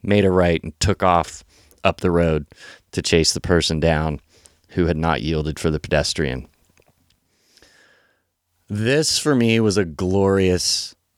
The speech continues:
glorious moment because while I don't agree with every single ticketable offense and all of that kind of stuff,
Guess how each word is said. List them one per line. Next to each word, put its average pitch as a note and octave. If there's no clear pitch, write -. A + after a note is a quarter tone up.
glorious E2
moment D2
because F2+
while G2+
I G#2
don't A#2
agree G#2
with F#2+
every A#2
single G2+
ticketable G#2+
offense F#2
and D#2
all G#2
of F#2
that F#2+
kind F#2
of F2
stuff, E2